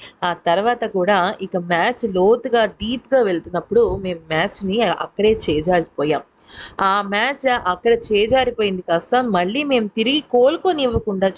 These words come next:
చేశారు. అసలు ముఖ్యంగా భారత జట్టు బౌలర్లు అయితే నెక్స్ట్ లెవెల్లో గేమ్ ఆడారు. వాళ్ళు ఏ రకంగా బంతులు వేశారు అంటే ఖచ్చితంగా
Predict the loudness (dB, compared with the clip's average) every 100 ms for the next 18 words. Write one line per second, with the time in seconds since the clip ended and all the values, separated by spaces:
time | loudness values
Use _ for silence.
0 | -2 -2 0 -2 -2 -10 -14 -10 -4 -4
1 | -4 -4 -6 -2 -2 2 2 0 0 -2
2 | -2 -2 0 0 -2 -6 -2 0 2 0
3 | 0 -2 0 0 0 -2 -8 -10 -4 -4
4 | 0 2 2 0 0 -2 -2 -2 0 0
5 | 0 -2 -8 -20 -20 -4 0 0 0 -2
6 | 0 2 4 2 -2 -2 0 0 -2 -2
7 | -4 -2 -2 0 0 2 0 0 -2 -2
8 | -4 -4 -4 -4 -2 -2 0 0 0